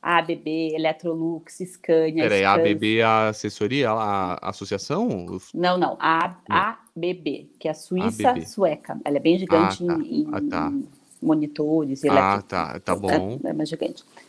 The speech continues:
Speaker 2: Beleza.
Speaker 1: É, Electrolux, Ericsson, Volvo, Tetra Pak,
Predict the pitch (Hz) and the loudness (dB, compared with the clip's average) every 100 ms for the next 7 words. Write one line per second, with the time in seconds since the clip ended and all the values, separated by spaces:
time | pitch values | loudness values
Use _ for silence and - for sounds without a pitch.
0 | _ - - - 165 175 160 151 156 156 | _ -10 -8 4 6 8 6 2 -2 -10
1 | _ _ _ _ _ _ _ - 185 190 | _ _ _ _ _ _ _ 2 4 4
2 | 208 190 196 190 - 185 180 175 175 - | 2 -2 -2 -6 2 4 6 4 0 -6
3 | 190 175 165 165 - 175 175 170 165 170 | -2 0 0 -4 4 6 6 4 2 2
4 | 156 - _ _ _ _ _ _ _ - | 2 -2 _ _ _ _ _ _ _ -2
5 | 185 165 156 - 165 160 165 - 160 147 | 0 2 0 -4 -6 -6 -10 -10 -6 -6
6 | 147 | -6